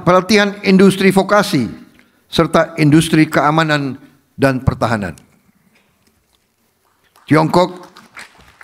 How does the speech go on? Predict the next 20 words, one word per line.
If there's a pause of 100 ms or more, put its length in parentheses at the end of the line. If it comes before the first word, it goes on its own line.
(680)
sekarang
adalah
mitra
dagang (560)
terbesar
Indonesia (840)
dengan
nilai
perdagangan (800)
seratus
tiga
puluh
tiga
koma
lima
enam
miliar (480)
U
S
dollar